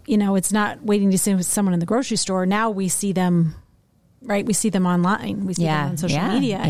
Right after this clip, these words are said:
Speaker 1: And so there's
Speaker 2: There's
Speaker 1: a
Speaker 2: more immediate
Speaker 1: there's
Speaker 2: feedback.
Speaker 1: immediate feedback, immediate comparison. Um, I think that's so challenging for, like, our girls growing up.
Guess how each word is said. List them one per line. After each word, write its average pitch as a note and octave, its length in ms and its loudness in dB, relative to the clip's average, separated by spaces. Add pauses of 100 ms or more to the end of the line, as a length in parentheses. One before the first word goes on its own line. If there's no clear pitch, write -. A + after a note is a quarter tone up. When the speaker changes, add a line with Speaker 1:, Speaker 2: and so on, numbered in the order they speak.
Speaker 1:
And G3 80 0
so G3 140 0
there's F#3 280 0
Speaker 2:
There's F3+ 100 0
Speaker 1:
a - 20 4
Speaker 2:
more D#3 120 0
immediate D3+ 480 0
Speaker 1:
there's - 80 -16
Speaker 2:
feedback. D3 460 -4 (180)
Speaker 1:
immediate B3+ 400 2
feedback, F3 440 -2
immediate A3+ 360 2
comparison. E3+ 880 0 (500)
Um, G3 480 -2 (400)
I G#3 120 0
think A3+ 300 0
that's - 520 -4
so G#3+ 920 0 (300)
challenging F#3 840 0
for, E3+ 220 -2
like, D#3+ 220 -2
our F#3 180 -2
girls F#3+ 380 0
growing F3 380 2
up. F#3+ 380 0